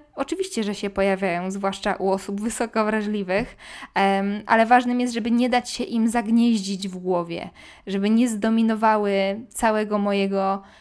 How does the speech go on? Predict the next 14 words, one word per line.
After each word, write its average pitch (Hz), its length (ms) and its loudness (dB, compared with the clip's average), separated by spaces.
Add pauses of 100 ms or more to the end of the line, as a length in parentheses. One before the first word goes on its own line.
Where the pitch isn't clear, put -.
(240)
dnia 214 500 2
i 214 180 -6
w - 80 -16
tym 214 160 -4
tygodniu 196 400 -2
się 196 380 -4 (340)
udało, 202 500 0
żadna 196 280 -2
z 196 60 -8
tych 196 160 -10
takich 196 300 -10
bardzo 196 400 -2
negatywnych 190 580 -6
myśli 196 480 -8